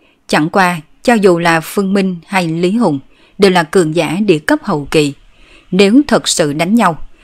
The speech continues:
chỉ có không gian nhỏ như vậy đương nhiên sẽ không đủ. Không chừng toàn bộ tổ trạch đều sẽ bị hủy diệt. "Cậu Phương, phía sau tổ trạch của nhà họ Lý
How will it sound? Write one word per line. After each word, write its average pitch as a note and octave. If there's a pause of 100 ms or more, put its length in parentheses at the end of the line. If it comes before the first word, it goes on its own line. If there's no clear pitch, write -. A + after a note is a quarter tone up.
(140)
chỉ F#3
có G#3+
không G3+
gian F3+
nhỏ D3+
như A3
vậy D3+
đương F#3+
nhiên G3 (200)
sẽ F3+
không F#3+
đủ. E3+ (440)
Không B3
chừng F3
toàn E3
bộ D3+
tổ D#3+
trạch E3+ (140)
đều E3+
sẽ D3
bị F3
hủy D3
diệt. E3 (2250)
"Cậu D3+
Phương, E3 (540)
phía F#3+
sau E3+
tổ D3+
trạch -
của D#3
nhà E3+
họ D3+
Lý F3+